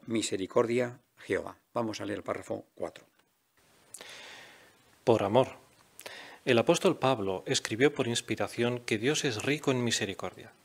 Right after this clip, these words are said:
Speaker 2: En este contexto, Pablo se refería al hecho de que Dios le da a sus siervos ungidos imperfectos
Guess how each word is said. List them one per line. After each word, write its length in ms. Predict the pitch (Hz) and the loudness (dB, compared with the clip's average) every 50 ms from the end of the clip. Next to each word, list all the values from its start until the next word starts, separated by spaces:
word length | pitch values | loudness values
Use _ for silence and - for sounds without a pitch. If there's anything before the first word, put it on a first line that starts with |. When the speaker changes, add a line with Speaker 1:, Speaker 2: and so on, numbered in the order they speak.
| _ _ _ - - _ _ - | _ _ _ -20 -20 _ _ -4
Speaker 2:
En 140 | - 113 131 | 0 0 2
este 180 | 147 - 196 | 2 2 2
contexto, 600 | 185 - 127 113 - 147 143 - - - 95 90 - - - - - - _ | 2 2 0 0 2 2 0 0 0 -4 -6 -6 -8 -12 -20 -20 -20 -6 _
Pablo 240 | - 120 127 131 143 | 4 6 6 6 6
se 140 | - - 127 | 4 4 2
refería 480 | 120 117 - 117 107 113 120 127 120 | 2 0 0 -2 0 2 4 4 4
al 200 | 113 - 107 104 | 4 2 2 2
hecho 340 | 123 143 143 - - 143 135 | 0 0 0 -2 -2 -2 -2
de 100 | 123 120 | -2 -2
que 140 | - 117 104 | 0 -2 -2
Dios 320 | 98 107 131 156 156 151 | 0 2 2 2 2 2
le 120 | 151 143 131 | 0 0 2
da 200 | 110 110 101 98 | 4 4 4 2
a 60 | 95 | 2
sus 220 | - - 98 - | -2 -4 -6 -4
siervos 420 | - - 120 113 117 113 113 - - | -2 0 0 0 0 -2 -2 -2 -4
ungidos 560 | 104 101 - - 127 127 123 127 127 - - | -6 -6 -4 -2 -2 0 0 -2 -4 -4 -4
imperfectos 760 | 110 101 - 104 - - - 151 151 - - 160 156 151 - | -6 -4 -4 -6 -4 -2 0 0 0 0 -2 -2 -2 -2 -6